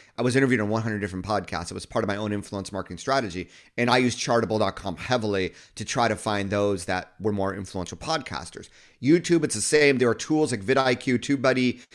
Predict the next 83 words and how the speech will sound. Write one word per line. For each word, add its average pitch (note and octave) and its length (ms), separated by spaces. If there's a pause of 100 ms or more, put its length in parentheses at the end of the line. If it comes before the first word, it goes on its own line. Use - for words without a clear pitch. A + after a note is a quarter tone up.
(200)
that A#2 120
you A#2+ 140
can, A2+ 280
you A2 80
know, G#2 80
free C3+ 280
tools. B2 260
You - 60
can G#2+ 100
put A#2 160
it - 80
in, G#2+ 320
in G2 100
a F#2 40
Chrome C#3 260
extension B2 540 (280)
and A#2 120
try B2 180
to A#2 60
find A#2 200
the G#2 40
popularity. A2+ 800 (280)
You A2 80
know, G#2 100
what A#2 200
are A#2+ 60
the F#2+ 60
specific G#2 460
videos D3+ 440
that D3 100
are - 20
really C#3+ 160
popular C3+ 460
for - 200
these A#2+ 200
channels A#2 360
or, F2 240
or, G2 120
or G#2 260
what G2 120
have B2 220
you? A2+ 260 (440)
You D3 160
know, C3 80
social D3+ 320
media, D3+ 300
uh, A2 560
it A#2+ 100
might B2+ 140
be A2+ 80
the G#2 60
hardest, C#3 500
but, A#2+ 180
you B2 60
know, A2+ 100
do G#2+ 140
some G#2 160
hashtags. C3+ 520
I A#2 120
think B2+ 180
that's - 180
also A2+ 280
the G#2+ 40
most G#2+ 300
intuitive. A#2 720
So, F#3 220
you F#3+ 120
know, F#3+ 60
if F3+ 140
you A3+ 40
just D4+ 160
spend F#3 200
a E3+ 40
little D#3+ 140
bit C3 160
of A2+ 80
time, B2+ 180
if - 60
you C#4+ 80
were F#4 60
to B3 60
spend D3+ 200
an - 80